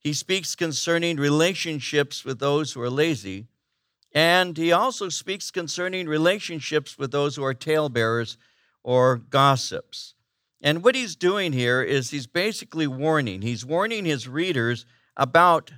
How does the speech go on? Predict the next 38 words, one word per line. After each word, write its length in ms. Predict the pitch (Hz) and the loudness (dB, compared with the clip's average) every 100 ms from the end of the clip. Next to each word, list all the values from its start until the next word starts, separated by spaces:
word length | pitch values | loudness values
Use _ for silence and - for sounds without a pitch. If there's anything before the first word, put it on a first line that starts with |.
| _ - | _ -6
these 320 | 143 160 135 | -2 -2 -2
kinds 340 | 147 147 151 | 0 0 0
of 140 | 139 123 | -6 -6
people. 480 | 151 170 - - - _ _ _ _ _ _ _ _ _ - | -4 -4 -8 -16 -18 _ _ _ _ _ _ _ _ _ -4
What 120 | 180 | -2
he's 180 | 196 151 | -2 -4
going 260 | 202 262 | -2 0
to 80 | 262 | -2
do 220 | 185 208 | -4 0
is 220 | 196 143 | 0 0
use 400 | 160 220 240 175 | -6 -6 -6 -10
these 320 | 156 175 185 - | -8 -6 -6 -8
kinds 640 | 135 156 175 196 202 170 | -8 0 2 2 0 -4
of 140 | 165 | -12
people, 580 | - 123 117 131 143 143 - _ _ _ _ - | -6 -6 -4 -4 -4 -6 -14 _ _ _ _ -6
the, 260 | 131 131 | 0 4
uh, 160 | 120 117 | 4 4
the 120 | 120 | 0
foolish, 460 | - 143 135 139 - | -4 0 0 0 -2
the 120 | 135 | -2
lazy, 440 | 123 123 123 127 | 2 2 0 -6
the 120 | 123 | -8
gossip, 600 | 110 120 120 120 139 123 | -2 2 2 2 -4 -6
he's 220 | 147 147 - | -4 -4 -4
going 160 | 175 | -4
to 80 | 180 | -4
use 360 | 180 226 226 - | -6 -6 -6 -2
them 260 | 180 180 | -2 0
as 320 | - 147 131 | 2 2 2
examples 1000 | 131 104 104 160 185 - 107 101 107 - _ _ _ _ | -4 -6 0 2 2 0 -6 -6 -8 -16 _ _ _ _
of 160 | - 117 | -6 0
lives 500 | 143 175 208 143 123 | 4 6 4 2 -2
that 200 | 139 123 | -2 0
do 140 | 160 | -2
not 360 | 170 165 170 - | 2 4 4 0
glorify 800 | 131 139 147 139 - 120 117 117 113 _ _ _ _ | -2 2 4 2 0 2 2 0 -6 _ _ _ _
the 100 | - | -10
Lord. 500 | 139 143 135 107 87 | -4 2 4 4 0